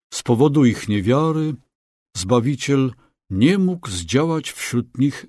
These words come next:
wielu cudów. Było jedynie kilka serc otwartych na jego błogosławieństwo, dlatego niechętnie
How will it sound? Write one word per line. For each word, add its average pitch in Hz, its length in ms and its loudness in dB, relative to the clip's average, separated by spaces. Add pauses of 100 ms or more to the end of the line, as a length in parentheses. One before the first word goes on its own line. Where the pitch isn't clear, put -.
wielu 117 380 0
cudów. 87 760 -4 (1300)
Było 143 440 4 (120)
jedynie 123 440 4
kilka 117 460 -2
serc 101 680 -2 (140)
otwartych - 720 -4
na 101 120 -2
jego 95 260 -2
błogosławieństwo, 92 1160 -6 (560)
dlatego 135 640 -2 (340)
niechętnie 107 760 0